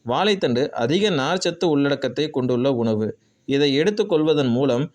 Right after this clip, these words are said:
சிறந்த எடை இழப்பு சாத்தியமாகிறது.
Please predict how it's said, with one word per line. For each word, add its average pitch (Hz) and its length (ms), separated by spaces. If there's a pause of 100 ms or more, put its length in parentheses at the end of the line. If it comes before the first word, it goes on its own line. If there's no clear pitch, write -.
(140)
சிறந்த 165 720
எடை 139 340
இழப்பு 175 380
சாத்தியமாகிறது. 120 840